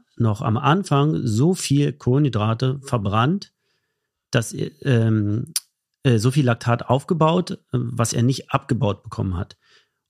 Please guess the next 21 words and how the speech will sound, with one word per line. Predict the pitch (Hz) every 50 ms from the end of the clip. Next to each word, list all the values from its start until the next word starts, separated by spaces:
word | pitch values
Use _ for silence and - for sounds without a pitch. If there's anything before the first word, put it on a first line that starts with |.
| _ _ _ -
Und | 117 110 117 - _
erst | - 123 123 123 120 - -
im | - 123 110 104 101 110 - _ _
vierten, | - - - 147 175 170 175 160
fünften | - - 147 147 151 - 151
und | 117 117 107
sechsten | 98 127 147 - - 180 175
Intervall | 156 143 151 139 127 131 127 131 131 131 139 143
war | 127 110 98 104 110 110 110 113 104
die | 107 104 104
Leistung, | 123 123 107 117 139 190 214 - - - - 143 156 180 220 220 175
also | 120 107 95 104
das | 101 101 95 -
Zusammenspiel | - - 107 101 117 139 175 214 220 190 - - - - 107 113 127 147 151 147
zwischen | - - 131 120 - 131 135 131
Fettstoffwechsel | - 135 135 - - 135 117 - 123 117 - 127 117
und | 117
Kohlenhydratstoffwechsel, | 104 117 123 131 135 131 123 120 - - 120 120 123 113 - - 117 107
so | 104 101 104 135 175 202
ökonomisiert, | 170 151 143 - 135 131 120 117 113 110 120 147 165 156 - - - - _ _ _ _ _ _ _ _
dass, | - 117 113 - - -